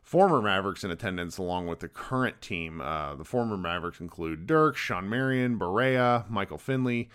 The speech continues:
Josh Howard, who was at the game on the next night, and then Charlie Villanueva, which, uh, oh, Charlie V. He's, uh, an entertaining player to think about. Um, before you close out of your podcast, I really recommend hopping over to Mavs Moneyball dot com, where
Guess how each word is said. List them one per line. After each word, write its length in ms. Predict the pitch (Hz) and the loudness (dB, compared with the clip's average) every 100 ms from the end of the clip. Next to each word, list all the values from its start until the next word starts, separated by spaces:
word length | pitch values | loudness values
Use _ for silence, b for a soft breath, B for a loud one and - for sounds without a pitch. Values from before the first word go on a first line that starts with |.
| B B | B B
Josh 320 | - 113 98 - | -2 0 0 2
Howard, 520 | 110 127 139 143 131 | 4 6 6 2 0
who 180 | 110 110 | -2 -2
was 280 | 92 85 - | 0 -2 0
at 200 | 110 117 | 0 0
the 80 | 143 | -2
game 420 | 120 127 123 120 | 0 2 2 0
on 440 | 107 104 104 98 92 | -2 -2 -2 -2 -2
the 80 | 101 | -2
next 240 | 117 - | -2 -2
night, 280 | 127 123 117 | -2 -2 -2
and 160 | 104 107 | -4 -4
then 100 | 104 | -2
Charlie 300 | - 147 139 | 2 4 4
Villanueva, 800 | 117 107 90 90 98 113 120 - | 2 0 0 -2 0 0 0 -4
which, 300 | 104 90 - | -4 -4 -2
uh, 220 | 98 82 82 B B B B | -2 0 -2 B B B B
oh, 180 | - 135 | 2 2
Charlie 340 | 127 110 85 80 | 4 0 0 -2
V. 300 | 73 71 67 - | -4 -6 -10 -8
He's, 240 | 107 90 | -6 -4
uh, 300 | 85 78 80 - | -2 -2 -2 -4
an 340 | 73 71 78 | -6 -4 -4
entertaining 480 | 82 73 67 76 71 | -6 -8 -8 -10 -10
player 220 | 67 76 | -6 -6
to 80 | 67 | -6
think 180 | 73 76 | -8 -10
about. 320 | 73 71 67 _ _ _ _ _ _ _ _ - B B B - | -6 -4 -6 _ _ _ _ _ _ _ _ -18 B B B 4
Um, 520 | 190 202 180 165 147 | 8 10 8 4 0
before 260 | 147 - 233 | -2 2 2
you 160 | 196 | 2
close 340 | 139 175 165 131 | 2 4 6 8
out 280 | 151 - | 6 6
of 80 | 139 | 0
your 100 | 120 | -2
podcast, 580 | - 147 139 123 110 113 | 2 4 4 2 0 0
I 40 | |
really 200 | 123 165 | -2 0
recommend 460 | 180 151 - 131 117 | 2 2 2 0 0
hopping 340 | 113 104 110 | 0 0 -2
over 220 | 104 90 101 | -4 -4 -6
to 180 | - | -4
Mavs 360 | 104 98 98 104 | -2 0 0 -2
Moneyball 400 | 101 98 90 92 | -6 -4 -2 -2
dot 260 | 95 92 - | -2 -4 -6
com, 340 | 92 76 76 | -6 -4 -4
where 360 | 82 98 101 | -2 0 0